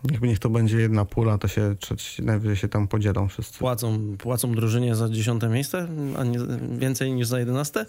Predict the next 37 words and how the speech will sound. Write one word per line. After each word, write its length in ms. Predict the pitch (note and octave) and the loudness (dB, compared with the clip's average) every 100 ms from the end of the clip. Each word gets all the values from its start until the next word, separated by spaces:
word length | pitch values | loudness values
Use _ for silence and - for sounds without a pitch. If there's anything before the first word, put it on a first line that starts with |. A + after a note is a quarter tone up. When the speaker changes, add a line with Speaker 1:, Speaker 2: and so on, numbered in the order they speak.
| - | -2
Speaker 1:
No, 120 | A#2+ | 0
nawet 260 | B2 C3+ C3+ | 2 0 0
Speaker 2:
W 40 | |
ogóle 160 | C3 C#3+ | 0 0
ktoś 180 | C#3 | 0
rozpatruje 800 | C3+ C3+ - C#3+ - C#3+ C#3+ C#3+ | 0 -2 -4 -8 -4 -2 0 0
takie, 180 | C3 C3 | 0 -2
e, 60 | C3+ - - | -4 -4 -6
ten, 100 | - | -2
Speaker 1:
myślę, 260 | C3 F#3+ G3+ | -2 -2 -2
że 60 | C#3 | -2
Speaker 2:
scenariusze? 520 | C#3+ C#3 C#3+ C#3+ A#3 | 0 0 -2 -4 -6
Speaker 1:
nie, 200 | D3 E3 | -4 -2
no, 100 | C#3 | 0
myślę, 260 | C#3 - D3+ | -2 -2 -2
że, 120 | D3+ - | -2 -2
że, 280 | D3+ D#3 D3 | -2 0 0
że 140 | D#3 | 0
jest 320 | D3+ C#3 - A#2 | 0 0 -2 -2
w 160 | A2+ | 2
regulaminie, 600 | A#2 G#2+ A2 A2 A2 A2 | 2 2 2 4 4 2
że 100 | G#2+ | 2
każde 340 | - A2 G#2 G#2 | 2 2 2 0
kolejne 380 | G#2+ A2 G#2+ | 0 2 4
miejsce 320 | G#2 G#2 - A2+ | 4 2 0 -4
to 100 | G#2 | 0
tam 160 | G#2+ | 0
są 160 | - A2+ | 0 -2
jakieś, 340 | G2+ G#2 - | 0 -2 0
jakieś 280 | - G2 G2+ | -2 -2 -2
Speaker 2:
Może, 160 | A#2+ A2+ | 0 0
Speaker 1:
trochę 80 | A#2+ | 0
Speaker 2:
może 180 | B2 A2+ | 0 -2
to 60 | B2+ | -2
jest 100 | |
po 40 | |
Speaker 1:
pieniądze. 100 | A2 | 0